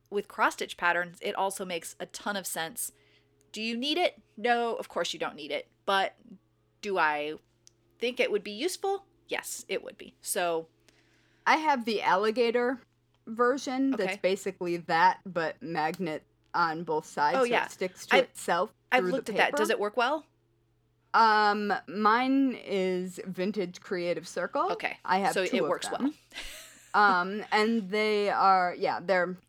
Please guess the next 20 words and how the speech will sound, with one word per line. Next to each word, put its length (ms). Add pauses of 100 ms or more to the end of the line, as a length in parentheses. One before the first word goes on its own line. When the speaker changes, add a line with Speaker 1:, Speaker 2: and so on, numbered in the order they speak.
(300)
Speaker 2:
they're 240
Speaker 1:
'Cause 80 (320)
Speaker 2:
good. 280
Speaker 1:
I 60
looked 240
at 100
a 80
newer 280
one, 280
and 160
people 220
said 260
they 120
were 420 (260)
kind 300
of 320
on 180
the 60
flimsy 400
side, 480